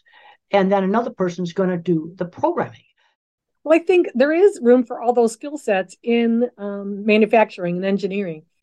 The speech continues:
Speaker 2: We need everyone that can do all levels and all areas, but teaching them this course to get started on maybe where their skill sets lie, where their comfort level lies. And they work as a team and they work, um,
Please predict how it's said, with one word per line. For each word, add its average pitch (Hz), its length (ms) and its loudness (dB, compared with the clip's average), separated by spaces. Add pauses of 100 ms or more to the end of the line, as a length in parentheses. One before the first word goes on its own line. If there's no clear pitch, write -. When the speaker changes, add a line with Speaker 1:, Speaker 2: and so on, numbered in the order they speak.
(180)
Speaker 2:
We 220 460 6
need 262 420 4
everyone 233 500 0
that 214 120 0
can 220 100 -2
do 202 300 0 (420)
all 254 260 8
levels 196 420 4
and 196 120 -4
all 190 280 -10
areas, 180 440 -6
but 196 180 -4
teaching 277 360 -6
them 247 140 2
this 220 160 -2
course 254 300 -2
to - 100 -20
get 208 180 -4
started 349 420 -2
on 214 160 -2
maybe 220 240 -2
where 196 200 -2
their 240 160 0
skill 220 340 -2
sets 185 320 -10
lie, 185 280 -8 (260)
where 226 100 4
their 208 140 4
comfort - 480 0
level 180 260 -4
lies. 165 400 -12 (360)
And 226 100 4
they 247 100 8
work 294 300 0
as 240 120 0
a 202 100 2
team 196 680 -2
and 180 160 -14
they 196 80 -8
work, 226 420 -2
um, 202 420 -10